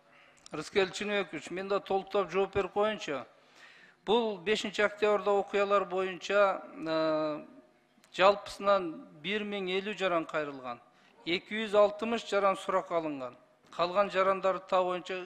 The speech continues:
ыкчам иш аракеттер жүрүп атат. Мен жогоруда бир кесиптешиңиздин суроосуна жооп берип айттым. Бул окуялар боюнча,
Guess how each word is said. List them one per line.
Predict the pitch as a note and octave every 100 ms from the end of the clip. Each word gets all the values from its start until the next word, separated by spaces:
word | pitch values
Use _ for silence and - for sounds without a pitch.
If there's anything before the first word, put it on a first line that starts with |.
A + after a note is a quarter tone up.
| F#3
ыкчам | - G3+ G3 -
иш | F3 -
аракеттер | E3+ D#3 E3+ - E3+
жүрүп | D3+ E3 F3
атат. | D3+ - - - -
Мен | F#3+
жогоруда | E3 F#3+ G3 F#3+ G3 F#3
бир | F3+ F3+
кесиптешиңиздин | - F#3 - F#3+ E3+ F#3+ F3+ E3+ F#3+ F3+ - - - - -
суроосуна | F3 F3+ - F#3+ F3
жооп | F3+ F3
берип | F#3+ F#3
айттым. | F#3 F3+ - G3+ F3
Бул | F3+ F#3
окуялар | F3+ F#3+ F#3 F#3
боюнча, | F3+ F3+ F3 G3+ G3